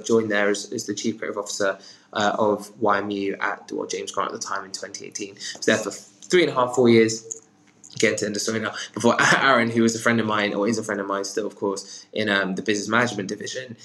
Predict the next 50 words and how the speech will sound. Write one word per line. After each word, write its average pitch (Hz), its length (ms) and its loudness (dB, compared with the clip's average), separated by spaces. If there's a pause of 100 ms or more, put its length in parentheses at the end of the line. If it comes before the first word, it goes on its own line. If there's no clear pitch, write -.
(160)
he, 120 480 4
um, 101 500 2 (460)
had 117 180 2
gone 117 140 6
off 110 160 2
to 110 80 -6
manage 101 220 -2
some 113 140 -6
TikTokers. - 440 -2
So - 240 -6
he 117 180 6
was, 107 200 2
he 117 260 4
is 117 240 2
an 117 80 0
accountant 107 440 -4
by - 100 -8
trade, 113 440 2 (260)
uh, 110 120 2
but - 100 -6
he - 160 2
had 107 100 0
gone 123 180 6
off 113 140 2
to - 80 -10
manage 107 180 0
TikTokers - 400 -4
'cause 113 120 -2
he 117 60 2
was 110 140 2
always 117 280 6
so 123 140 6
much 113 220 2
better - 180 0
than 104 140 -14
just 107 220 -4
an 95 40 -10
accountant. 101 380 -4
He 113 80 -16
would 113 100 -8
always 110 260 0
help - 180 -2
people 104 180 -8
with 98 80 -12
their 98 100 -12
business 110 380 -2
and - 80 -14
their 92 60 -14
strategy, 104 480 -2
and, 101 100 -12